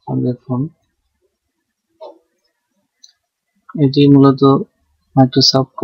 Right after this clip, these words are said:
Word দুই হাজার দশ, তো আমি এটা ওপেন করলাম। এই যে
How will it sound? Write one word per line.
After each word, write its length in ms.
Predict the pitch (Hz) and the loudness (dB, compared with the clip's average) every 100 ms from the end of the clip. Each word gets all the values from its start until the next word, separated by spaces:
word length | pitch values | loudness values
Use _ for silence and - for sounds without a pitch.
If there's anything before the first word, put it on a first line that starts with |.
| 123 | 2
Word 280 | 123 123 127 _ _ _ _ _ _ _ 127 | 2 2 -2 _ _ _ _ _ _ _ -6
দুই 120 | 120 123 | -2 -2
হাজার 220 | 123 120 _ _ _ _ _ _ _ _ _ _ _ _ | -2 -6 _ _ _ _ _ _ _ _ _ _ _ _
দশ, 320 | 131 117 123 - - - - - - - | 0 0 0 -4 -10 -10 -12 -14 -16 -14
তো 40 | - | -6
আমি 80 | 123 123 | -6 -4
এটা 100 | 120 | -4
ওপেন 160 | 123 123 - | -6 -10 -10
করলাম। 260 | 120 131 156 - - - - - _ _ _ _ _ _ _ _ _ _ _ _ _ _ _ _ _ _ _ _ _ _ _ _ _ _ _ _ _ _ _ _ 131 | -10 -10 -10 -12 -12 -12 -14 -16 _ _ _ _ _ _ _ _ _ _ _ _ _ _ _ _ _ _ _ _ _ _ _ _ _ _ _ _ _ _ _ _ -2
এই 60 | |
যে 60 | 120 | 0